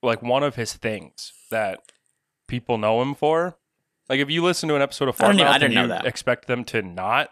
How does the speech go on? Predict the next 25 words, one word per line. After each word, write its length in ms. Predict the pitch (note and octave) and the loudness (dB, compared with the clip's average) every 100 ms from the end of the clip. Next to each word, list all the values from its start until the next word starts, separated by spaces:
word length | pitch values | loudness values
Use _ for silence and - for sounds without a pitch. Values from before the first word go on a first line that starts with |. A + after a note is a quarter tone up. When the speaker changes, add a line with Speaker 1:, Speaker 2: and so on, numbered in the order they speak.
| - | -4
Speaker 1:
talk 300 | D3 D3 D#3 | -2 0 0
about 260 | D#3 D#3 | 0 0
their 140 | C3+ D3 | -2 -6
sexual 420 | - D3 - D3 | -4 -4 -2 0
adventures, 640 | C#3+ D3 D3 D#3 D#3 D3 | 0 0 -2 -4 -4 -6
then 420 | A#2+ A2+ G#2+ G2 F2 - _ _ | -4 -4 -4 -8 -16 -20 _ _
you're 180 | - G#2+ | -8 -4
dumb. 340 | G#2 A2+ E2 D2 _ _ _ _ - - | 0 2 0 -6 _ _ _ _ -12 -8
Like, 220 | G2+ - _ | -8 -10 _
<laughs> 120 | _ - - - - - - - | _ -8 -8 -10 -16 -16 -20 -14
'cause 160 | C3 C3 | -6 -2
Speaker 2:
I 60 | |
Speaker 1:
that's, 140 | B2 C3+ | 2 2
Speaker 2:
don't 100 | G2+ | 0
know, 100 | F#2+ | -6
man. 200 | G2 F#2+ _ _ _ _ _ | -8 -12 _ _ _ _ _
Speaker 1:
that's 140 | C#3 | -6
just 140 | D3 C3 | -6 -2
one 220 | C3 C#3+ | 0 2
of 80 | C3+ | 2
the 80 | C3 | 0
things 300 | C#3 C3 A#2 | 0 0 0
that 100 | A2+ | -4
he 100 | A2 | -2
does. 560 | A2 G#2+ G#2+ G#2 - | 2 2 0 -4 -12